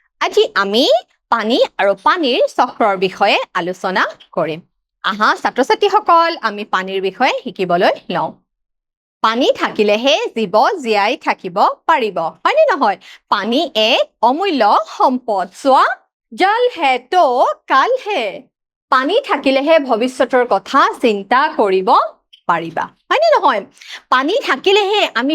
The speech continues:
ভৱিষ্যতৰ কথা চিন্তা কৰিব পাৰিম, নহ'লে আমাৰ ভৱিষ্যত প্ৰজন্ম কি হৈ যাব? পানীৰ অভাৱত শেষ হৈ যাব। গতিকে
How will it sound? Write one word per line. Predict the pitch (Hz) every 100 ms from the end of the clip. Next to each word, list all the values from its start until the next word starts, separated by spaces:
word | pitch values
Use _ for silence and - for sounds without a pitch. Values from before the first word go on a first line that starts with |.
| -
ভৱিষ্যতৰ | 214 208 277 262 262 247 220
কথা | 185 - 240 349 302
চিন্তা | 202 202 311 349
কৰিব | 330 320 320
পাৰিম, | 294 262 226 - - -
নহ'লে | 233 277 415 440 285 - - 240
আমাৰ | 269 294 220
ভৱিষ্যত | 202 269 - 392 -
প্ৰজন্ম | 349 320 302 277 262 -
কি | 392 359
হৈ | 370 320
যাব? | 277 262 226 - - -
পানীৰ | 233 233 302 285 202
অভাৱত | 185 226 214 262 339 427 523 _ _ _
শেষ | 294 302 392 339
হৈ | 349 285
যাব। | 285 233 226 190 - _ -
গতিকে | 403 494 349